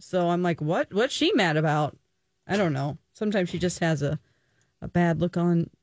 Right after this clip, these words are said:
her face. Um, we also, uh, I noticed that we did not see, we know that Olivia Culpo was there. She is the girlfriend, a celebrity,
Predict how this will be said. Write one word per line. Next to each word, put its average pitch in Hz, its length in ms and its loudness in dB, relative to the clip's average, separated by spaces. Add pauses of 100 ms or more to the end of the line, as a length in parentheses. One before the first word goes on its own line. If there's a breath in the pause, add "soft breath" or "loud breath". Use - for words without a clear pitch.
(380)
her 180 120 0
face. 170 560 -2
Um, 160 440 0 (100)
we 214 160 0
also, 208 720 2
uh, 180 220 0
I 208 120 0
noticed 202 460 0
that 185 220 0
we 190 220 0
did 190 220 0
not 202 300 0
see, 208 420 -2 (180 loud breath)
we 226 100 2
know 233 160 4
that 247 160 4
Olivia 202 540 2
Culpo 277 520 0
was 285 200 0
there. 294 380 2 (360 soft breath)
She 339 560 0
is 190 760 2 (480)
the 185 680 0
girlfriend, 220 800 0
a 214 60 0
celebrity, 196 500 0